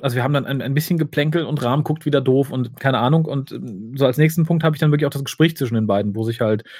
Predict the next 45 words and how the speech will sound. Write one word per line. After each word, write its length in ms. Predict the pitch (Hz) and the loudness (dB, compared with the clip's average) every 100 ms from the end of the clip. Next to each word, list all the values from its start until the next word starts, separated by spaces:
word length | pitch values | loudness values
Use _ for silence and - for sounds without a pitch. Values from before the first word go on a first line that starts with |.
| - _ - | -20 _ -2
Gerard 400 | 139 131 127 143 | 2 4 4 2
mit 100 | 139 | 2
Charlie 220 | 127 131 | 2 2
auseinandersetzt 680 | 127 127 160 147 143 - - | 2 2 4 4 2 0 -4
und 300 | 127 117 131 | -2 -2 0
halt 220 | 127 123 | 0 0
ein 180 | 135 120 | -4 -4
bisschen 240 | 131 156 | 0 2
versucht, 320 | 151 135 127 | 2 2 -2
sich 140 | - - | -6 -4
zu 100 | 131 | -2
erklären. 600 | 110 - 120 127 180 - _ - | -2 2 4 6 4 0 _ -2
Das 220 | 147 - | -2 -4
fand 260 | - 165 160 | -2 2 2
ich, 140 | 160 | 2
fand 180 | 151 143 | 0 0
ich 160 | 135 | 2
wirklich, 260 | 143 165 160 | 0 0 -2
wirklich 260 | 143 135 123 | -2 -2 0
nett, 280 | 139 - - | -2 -2 0
weil's 200 | 127 123 | 2 2
halt, 140 | 127 | -2
wie 60 | 139 | 2
gesagt, 200 | 151 160 | 2 2
es, 140 | 123 | -2
es 160 | 135 - | -6 0
wirkt 160 | 156 | 2
natürlich, 400 | 147 - 220 226 | 2 2 2 2
es 100 | 143 | -2
ist, 140 | 139 - | -6 -10
es 80 | 139 | -2
ist 40 | 139 | 4
realistisch, 580 | 135 135 202 - 185 | 6 6 4 2 -2
es, 280 | 156 139 - 123 _ | -2 -8 -12 -16 _
das 260 | - 147 147 | -6 -4 0
ist 60 | 151 | 0
ja 60 | |
das, 140 | 156 160 | 2 0
was 140 | 160 | 0
wir 100 | 147 | 0
Klaas 260 | - 151 156 | 0 0 0
immer 280 | 175 170 | 2 2
zugute 420 | 160 147 135 143 139 | 2 0 0 -2 -2
gehalten 380 | 123 123 123 | 0 -2 -2
haben, 260 | 120 123 156 | -2 0 -2